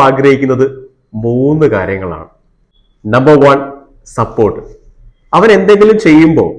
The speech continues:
ആ ചെയ്യാൻ ശ്രമിക്കുമ്പോൾ അവനെ സപ്പോർട്ട് ചെയ്യുക. രണ്ട്, അപ്രിഷിയേറ്റ്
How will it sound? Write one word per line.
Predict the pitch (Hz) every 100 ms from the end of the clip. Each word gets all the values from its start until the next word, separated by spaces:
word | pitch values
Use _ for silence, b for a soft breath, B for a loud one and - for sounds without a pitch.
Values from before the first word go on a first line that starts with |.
| - _ _ _ 135
ആ | 156
ചെയ്യാൻ | 165 165 196 190
ശ്രമിക്കുമ്പോൾ | 156 156 156 170 139 113 - - - 127
അവനെ | 139 139 -
സപ്പോർട്ട് | 123 - 139 139 127
ചെയ്യുക. | - 78 - - _ _ _ _ _ _ _ _ _ _ _ _ 120 113
രണ്ട്, | 135 156 143 - - - _ _ _ _ _ 127
അപ്രിഷിയേറ്റ് | 120 - 180 180 175 160 151